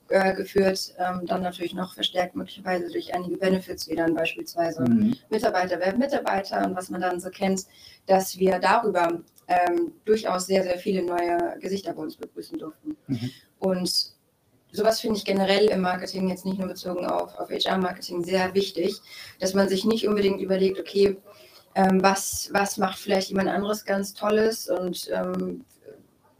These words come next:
Speaker 1: letztendlich passt es dann gar nicht zum eigenen Haus, sondern wirklich zu schauen, was sind die eigenen Stärken, was hat man vielleicht auch schon und womit kann man dann arbeiten.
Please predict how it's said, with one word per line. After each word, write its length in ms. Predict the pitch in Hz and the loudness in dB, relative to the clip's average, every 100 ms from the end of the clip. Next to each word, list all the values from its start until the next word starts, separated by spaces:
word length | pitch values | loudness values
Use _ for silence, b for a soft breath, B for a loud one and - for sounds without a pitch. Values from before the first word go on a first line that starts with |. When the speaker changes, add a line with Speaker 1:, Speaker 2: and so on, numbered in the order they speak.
| _ - | _ -4
Speaker 1:
letztendlich 400 | 190 185 190 - | -2 0 -2 -2
passt 220 | 226 - | -4 -4
es 100 | - | -4
dann 160 | 185 | -2
gar 120 | 180 180 | -2 -4
nicht 120 | 185 | -4
zum 140 | 190 | -4
eigenen 380 | - 170 180 185 | -4 -4 -4 0
Haus, 320 | 196 254 - B B B - | 2 2 -2 B B B -2
sondern 240 | 196 196 | 2 4
wirklich 220 | 208 214 | 2 0
zu 100 | 196 | -4
schauen, 260 | 190 190 190 | 0 2 2
was 120 | 190 | 0
sind 140 | 190 175 | -2 0
die 100 | - | 4
eigenen 380 | 208 262 240 | 4 4 2
Stärken, 480 | 233 214 214 214 202 | 0 2 0 0 -4
was 180 | - - | -6 -4
hat 220 | 208 - | -6 -4
man 160 | 220 220 | -4 -4
vielleicht 340 | - 214 214 | 0 -2 -2
auch 60 | - | -8
schon 240 | 214 214 | -6 -4
und 200 | 190 185 | -2 -2
womit 260 | 190 190 - | -2 -2 -4
kann 100 | 190 | -4
man 80 | 180 | -4
dann 120 | 180 | -2
arbeiten. 560 | 180 175 175 - 170 | -2 -2 -2 -2 -4